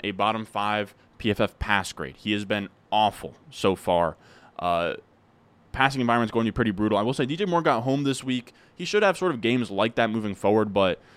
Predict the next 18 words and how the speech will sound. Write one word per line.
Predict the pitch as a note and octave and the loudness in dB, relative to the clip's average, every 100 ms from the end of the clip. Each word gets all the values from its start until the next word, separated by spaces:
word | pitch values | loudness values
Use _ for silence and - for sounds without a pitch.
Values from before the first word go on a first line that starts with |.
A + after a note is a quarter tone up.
| - | -10
just | D#3 B2+ | -6 0
not | C3 E3 | 2 2
a | |
great | C#3 A2+ A#2 | 2 0 2
day | A#2 | 0
for | A2 | 0
this | A2 F#2+ | -2 2
offense | G2+ G#2+ G#2+ | 2 2 0
at | F#2+ | 2
all. | F2+ A2+ A#2+ - - | 4 4 0 -8 -8
And | B2+ | -2
the | B2+ | 0
thing | G#3 | 0
that | G3 | 2
really | B2 D3+ - | 2 2 2
irks | A#2 - | -2 -2
me | C#3+ B2 | -2 2
is | A2+ G#2+ G2 | 2 0 -2